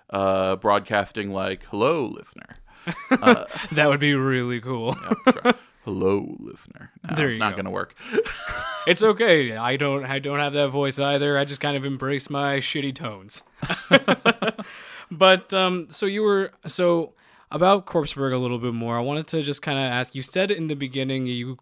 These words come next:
Speaker 2: collaborated with someone, I forgot her name.
Speaker 1: Uh, Katone, yeah. Uh,
Speaker 2: Katone.
Speaker 1: so it's my good friend's younger sister.
Speaker 2: Okay.
Speaker 1: And she wanted to, uh, I don't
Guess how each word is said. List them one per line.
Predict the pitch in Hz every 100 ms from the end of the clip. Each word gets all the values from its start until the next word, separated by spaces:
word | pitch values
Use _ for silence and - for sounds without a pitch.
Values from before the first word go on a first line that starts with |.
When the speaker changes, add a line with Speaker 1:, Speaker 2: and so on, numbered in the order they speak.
| -
Speaker 2:
collaborated | - 120 123 135 135 139
with | 131 135 135 - _ _ _ -
someone, | 139 139 139
I | 131
forgot | 127 131 135 -
her | 135
name. | 127 135 143 143
Speaker 1:
Uh, | 151 151
Katone, | 147 180 254 240 90 110
yeah. | 202 95 - -
Uh, | 123 127 127 123
Speaker 2:
Katone. | 123
Speaker 1:
so | 139 135
it's | 131 -
my | 135 131 127 127 123 123 123 - _ _
good | 147 156
friend's | - 147 139 131 127 - 117
younger | 117 117 101
sister. | - 165 - 135 135 - 156
Speaker 2:
Okay. | 165 170 -
Speaker 1:
And | 123 117 113
she | - 135
wanted | 120 120 117 117 107 -
to, | - 120 110 110 107 110 110 107 107 -
uh, | - 233 277 269 294 _ _ - 320
I | 370 330 _ -
don't | 113